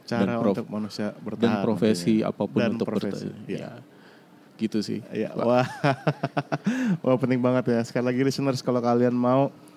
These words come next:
Speaker 1: eh, download handout-nya, kita udah punya handout nih, <laughs> dibikin sama Pak Danu Widiatmoko. Bisa download di indraaziz dot com slash blog. Di sini ada informasi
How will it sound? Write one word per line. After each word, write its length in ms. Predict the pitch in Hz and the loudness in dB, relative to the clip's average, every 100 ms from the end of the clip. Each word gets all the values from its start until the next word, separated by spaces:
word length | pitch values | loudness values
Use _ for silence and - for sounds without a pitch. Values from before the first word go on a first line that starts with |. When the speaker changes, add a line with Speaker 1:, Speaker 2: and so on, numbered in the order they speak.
| - | -16
Speaker 1:
eh, 200 | - 117 123 | -2 0 4
download 420 | 123 120 127 127 - | 4 4 4 2 -2
handout-nya, 840 | - 147 156 156 165 135 117 139 151 | 0 0 4 2 2 2 2 0 -2
kita 220 | 143 135 | 0 0
udah 80 | 131 | -2
punya 280 | - 131 123 | -4 -4 0
handout 360 | 143 135 143 | 0 2 2
nih, 140 | 139 180 | 0 0
<laughs> 20 | |
dibikin 280 | 180 139 139 | 0 0 0
sama 200 | 139 131 | -2 -2
Pak 220 | 127 135 | 2 2
Danu 220 | 135 135 135 | 2 0 0
Widiatmoko. 680 | 135 135 131 135 135 156 - - - - | 2 2 2 0 2 0 0 -12 -20 -20
Bisa 160 | - 139 | -2 4
download 320 | 135 135 139 | 6 6 4
di 260 | 127 135 131 - - - | 4 4 2 -2 -18 0
indraaziz 480 | 175 180 175 156 | 2 4 2 2
dot 180 | 156 151 | 2 0
com 280 | 156 160 160 | 2 2 2
slash 580 | 151 151 143 143 - - | -4 -2 0 0 -2 -10
blog. 520 | - 131 131 131 127 117 | -12 -2 2 4 2 -2
Di 120 | 131 | -6
sini 180 | 135 131 | -2 2
ada 120 | 131 | 2
informasi 720 | 123 123 123 117 - 127 | 2 0 -2 -2 0 0